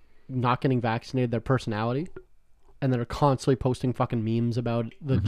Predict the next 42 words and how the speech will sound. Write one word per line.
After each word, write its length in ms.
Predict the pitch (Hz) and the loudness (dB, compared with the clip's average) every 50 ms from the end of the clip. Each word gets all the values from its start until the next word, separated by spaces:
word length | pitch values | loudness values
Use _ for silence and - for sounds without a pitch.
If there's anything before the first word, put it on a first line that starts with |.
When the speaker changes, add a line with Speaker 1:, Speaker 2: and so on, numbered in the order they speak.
| 98 - | 4 4
Speaker 1:
jabbed 480 | 127 120 120 123 123 120 120 113 117 123 | 4 4 2 2 0 0 -2 -4 -4 -4
and 100 | 117 117 | -2 0
all 120 | 123 120 | 0 0
that 220 | 117 113 117 117 - | 0 -2 -2 -4 -4
shit, 320 | - - 147 170 - - - - - - - - - - - - - - - - - 139 | -2 -2 -2 -2 -2 -6 -14 -20 -20 -20 -20 -20 -20 -20 -20 -20 -20 -20 -20 -8 -2 2
I 160 | 139 143 147 | 4 4 6
will 180 | 143 143 143 | 6 6 6
not 300 | 135 127 123 123 123 120 | 6 6 4 4 2 2
hire 240 | - 120 110 107 95 | 0 0 0 0 -2
those 200 | 107 107 117 - | -4 -6 -6 -8
people. 380 | - - 95 - - - - - - - - - - - - - - - | -8 -8 -8 -8 -10 -12 -12 -14 -20 -20 -20 -20 -20 -20 -20 -20 -4 4
Speaker 2:
That's 200 | - 101 101 - - | 6 6 6 6 6
fair, 220 | - 113 95 85 | 6 6 6 6
because 260 | 80 85 - 107 92 | 4 2 2 2 4
those 220 | - 104 110 110 117 | 6 6 6 6 6
are, 220 | 110 107 98 - - - - - - - - - - - - - - - - | 6 6 6 4 2 -6 -18 -20 -20 -20 -20 -20 -20 -20 -20 -20 -20 -10 -8
that, 320 | 95 85 101 98 107 - - - | -2 2 4 6 6 4 2 2
that 240 | 98 107 113 139 135 | 4 6 6 6 4
is 80 | 120 | 2
combative 840 | - - 110 98 90 82 - 92 90 85 80 80 76 73 - - - - | 2 2 4 4 4 6 6 6 6 6 6 4 2 0 -4 -10 -8 -4
behavior. 400 | 82 76 80 76 - - - - - | -2 0 0 0 0 -2 -4 -6 -8
Speaker 1:
Yes. 160 | - - - - - - - - - - | -10 -10 -14 -18 -20 -20 -20 -20 -8 0
Which 220 | - 139 139 - - | 2 2 2 2 0
is, 100 | 131 120 | 0 2
they're 120 | 135 131 | 2 2
not 120 | 135 139 135 | 2 4 4
gonna 100 | 170 165 | 6 6
be 80 | 165 156 | 6 8
good 140 | 160 165 | 6 6
employees. 580 | 170 170 156 139 123 113 110 120 131 147 - - - - - | 6 4 4 4 2 2 2 -2 -4 -6 -10 -14 -20 -10 -4
Speaker 2:
Yeah, 160 | - 85 76 - - - | -2 -2 -2 -2 -2 -4
that's 180 | - 92 - 110 | -4 0 4 4
antagonistic, 720 | 104 98 - 98 98 101 92 92 92 87 - - 90 82 | 4 6 8 8 8 8 8 6 6 4 4 2 0 2
that's 160 | 90 87 - - | 0 -2 0 2
combative. 640 | - 98 92 87 85 85 82 85 87 85 82 - - | 2 4 4 4 4 4 4 4 4 2 2 0 0
Like, 240 | 87 85 82 - | 2 2 2 4
we 100 | - 127 | 4 6
don't 180 | 147 151 120 98 | 8 8 8 8
even 200 | 90 80 80 80 | 6 4 2 0
do 140 | 80 82 80 | 0 0 0
that. 100 | - - | 0 0
We 160 | 107 127 | 0 0